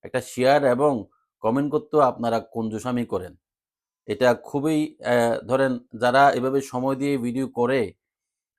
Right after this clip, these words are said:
তাদেরও তো চিন্তা করতে হবে, তাদেরও তো একটা মোটিভেশন দরকার। আপনারা কঞ্জুসামি যদি করতে থাকেন, একসময় ভিডিও দেওয়া কিন্তু বন্ধ,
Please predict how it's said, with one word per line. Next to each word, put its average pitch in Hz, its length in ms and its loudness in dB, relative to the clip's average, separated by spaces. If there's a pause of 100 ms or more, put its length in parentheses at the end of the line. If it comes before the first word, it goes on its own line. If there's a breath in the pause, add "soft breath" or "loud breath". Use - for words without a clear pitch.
(340)
তাদেরও 143 340 4
তো 202 200 4 (340)
চিন্তা 156 240 0
করতে 143 240 -2
হবে, 165 120 2
তাদেরও 151 300 0
তো 170 100 -4
একটা 156 140 -6
মোটিভেশন 139 580 -2
দরকার। 98 340 -4 (160)
আপনারা 127 340 -4
কঞ্জুসামি 131 560 -4
যদি 165 240 -6
করতে 151 200 -8
থাকেন, 123 300 -8 (100)
একসময় 127 400 -8
ভিডিও 113 320 -6
দেওয়া 131 180 -4
কিন্তু 123 300 -10 (240)
বন্ধ, 107 260 -4